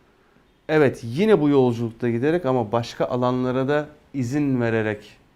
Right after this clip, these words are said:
denemeye ihtiyaç var. Yani belki de Athena'nın Arakne'ye yenilmeye ihtiyacı vardı ki kendini daha iyi kabul edebilsin. Bu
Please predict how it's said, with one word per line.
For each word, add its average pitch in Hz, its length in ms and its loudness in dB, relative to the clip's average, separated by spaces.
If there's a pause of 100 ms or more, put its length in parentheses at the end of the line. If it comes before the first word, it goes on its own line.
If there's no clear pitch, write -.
(540)
denemeye 110 500 -4
ihtiyaç 98 480 -8
var. 87 160 -14 (540)
Yani 131 360 4
belki 156 340 4
de 156 220 2 (640)
Athena'nın 127 600 -2 (920)
Arakne'ye 135 680 -2 (580)
yenilmeye 120 580 0
ihtiyacı 104 480 -4
vardı 110 260 -4
ki 117 240 -8 (480)
kendini 117 500 -6
daha 117 240 -2
iyi 104 160 -2
kabul 101 240 -8
edebilsin. 90 520 -12 (400)
Bu 151 420 2